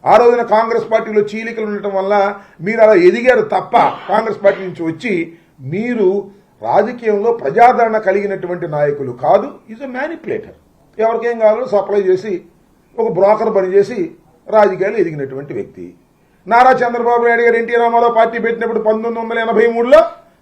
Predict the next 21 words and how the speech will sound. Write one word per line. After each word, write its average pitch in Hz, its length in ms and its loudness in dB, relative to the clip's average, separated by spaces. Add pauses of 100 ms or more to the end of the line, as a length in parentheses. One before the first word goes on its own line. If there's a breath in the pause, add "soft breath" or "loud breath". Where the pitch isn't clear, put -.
కాంగ్రెస్ 302 320 4
పార్టీలో 254 280 2
ఉన్నాడు. 104 340 -4 (220)
ఎవడో 254 180 4
తెలియదు 233 280 2
ఇది. 233 360 -8 (220 soft breath)
కాంగ్రెస్ 196 340 0
పార్టీలో 180 280 0
ఉండి 262 400 0 (580)
ఇందిరాగాంధీ 294 680 6
నాన్న 277 240 6
ఆదేశిస్తే 269 840 4
మా 269 140 8
మామ 277 260 8
మీద 285 220 4
కూడా 262 160 6
పోటీ 254 280 2
చేస్తా 226 320 0
అని 208 100 0
ప్రగల్భాలు 208 720 4
పలికినటువంటి 196 1120 -2